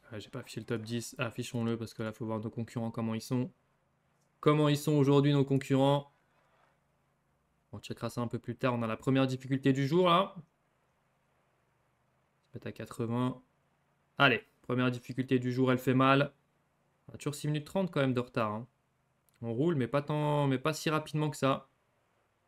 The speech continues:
Attention.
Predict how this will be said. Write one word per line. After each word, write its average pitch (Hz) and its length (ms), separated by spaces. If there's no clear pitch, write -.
Attention. 98 460